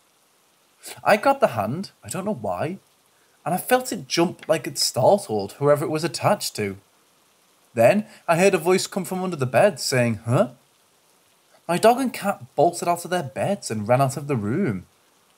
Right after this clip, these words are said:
Then the hand just vanished, and I was laying there holding nothing.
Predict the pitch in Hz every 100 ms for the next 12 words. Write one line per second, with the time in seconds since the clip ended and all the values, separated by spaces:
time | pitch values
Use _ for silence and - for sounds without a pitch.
0 | _ 139 165 143 170 170 147 113 117 185
1 | 143 - - _ _ 123 131 113 117 127
2 | 131 131 127 110 117 143 110 101 - 156
3 | 95